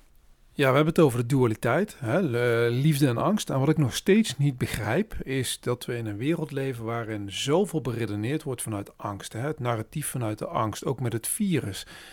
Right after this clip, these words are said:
Waarom wordt er niet meer gesproken over de liefde, over het goed doen voor ons lichaam, over gezond leven?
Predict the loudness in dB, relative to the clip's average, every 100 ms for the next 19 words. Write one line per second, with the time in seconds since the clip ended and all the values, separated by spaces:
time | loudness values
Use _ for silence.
0 | -20 -20 -20 -20 -20 -20 _ 2 6 8
1 | 8 6 4 4 2 -2 -8 -20 -20 -20
2 | -20 -4 0 4 6 6 4 0 -2 0
3 | 0 2 2 2 2 4 6 8 6 6
4 | 2 0 0 0 0 -2 -2 -4 2 4
5 | 4 2 2 0 -2 0 6 6 6 2
6 | 2 2 0 0 -2 -2 2 2 4 10
7 | 12 12 10 4 -4